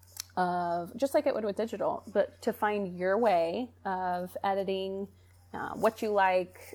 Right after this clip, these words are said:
all of that kind of stuff. I mean, that did take a while, and it took me a while to find exactly what I wanted from the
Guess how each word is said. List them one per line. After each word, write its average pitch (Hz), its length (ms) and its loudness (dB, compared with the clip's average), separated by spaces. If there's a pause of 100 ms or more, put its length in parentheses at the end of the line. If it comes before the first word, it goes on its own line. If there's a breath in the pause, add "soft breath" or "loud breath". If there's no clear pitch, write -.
(120)
all 208 180 6
of 196 80 2
that 190 200 0
kind 185 160 -8
of 180 80 -12
stuff. 170 280 0
I 208 60 -2
mean, 233 160 0
that 269 220 2
did 247 180 2
take 208 280 -4
a 190 60 2
while, 170 320 2
and 220 120 0
it 220 80 -2
took - 200 -8
me 277 100 0
a 233 80 -2
while 196 300 4
to 208 120 -6
find 185 300 -2
exactly 180 500 -4
what 185 160 -2
I 180 100 0
wanted 175 380 -6
from 185 280 -2
the 175 200 -4